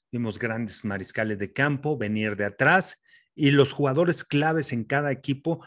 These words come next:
o los playmakers de cada equipo lograron hacer una jugada grande. Tanto vimos a Ja'Marr Chase acercar, Joe Burrow conectó con él, acercaron,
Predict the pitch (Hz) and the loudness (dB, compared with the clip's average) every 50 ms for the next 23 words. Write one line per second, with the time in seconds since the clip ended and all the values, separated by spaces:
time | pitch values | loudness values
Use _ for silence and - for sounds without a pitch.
0 | - _ _ 104 107 110 113 107 - - - - _ _ 170 165 165 160 151 143 | -20 _ _ -4 -2 -2 -2 -2 -4 -6 -12 -14 _ _ 6 6 6 6 6 4
1 | 139 135 135 - 120 107 - - - - 123 120 117 110 - - 120 123 - 135 | 4 2 0 -2 -4 -4 -4 -6 -6 -6 -4 -2 -2 -4 -2 -4 -4 -4 -4 -6
2 | 123 - _ _ _ _ _ 110 101 98 107 110 113 107 107 107 98 - - 110 | -8 -8 _ _ _ _ _ -6 -2 -2 0 0 0 -2 -4 -6 -8 -8 -8 -8
3 | 104 110 110 104 92 - _ 95 90 92 101 101 98 98 95 95 95 95 98 95 | -6 -6 -6 -6 -8 -10 _ -14 -8 -6 -6 -4 -4 -4 -4 -4 -4 -4 -6 -6
4 | 92 - - 101 98 95 85 - 101 92 85 - _ - - - - - - _ | -8 -6 -6 -6 -6 -6 -6 -6 -6 -6 -6 -10 _ -20 -20 -20 -20 -20 -20 _
5 | _ _ 120 120 131 123 110 - 110 101 110 104 107 120 123 120 - - - 131 | _ _ -2 0 0 0 0 -2 -2 0 0 0 2 2 2 0 0 0 0 2
6 | 147 165 160 - - _ _ _ _ _ 107 101 - - 110 101 101 - - 120 | 2 2 0 -2 -10 _ _ _ _ _ -8 -8 -4 -4 -4 -4 -4 -4 0 2
7 | 117 127 139 156 147 - _ _ _ _ _ _ _ _ - 110 113 110 110 117 | 2 2 2 0 -4 -8 _ _ _ _ _ _ _ _ -8 -8 -6 -4 -2 -2
8 | 117 110 110 - - 107 104 101 95 - - 120 113 - 110 107 123 143 156 165 | -2 -2 -6 -6 -6 -6 -4 -4 -6 -4 -4 -6 -2 0 0 2 2 2 0 0
9 | 160 160 _ _ _ 107 - - 104 - - - 147 147 151 156 151 139 151 | -4 -8 _ _ _ -10 -6 -6 -8 -6 0 4 4 4 4 2 0 -2 -6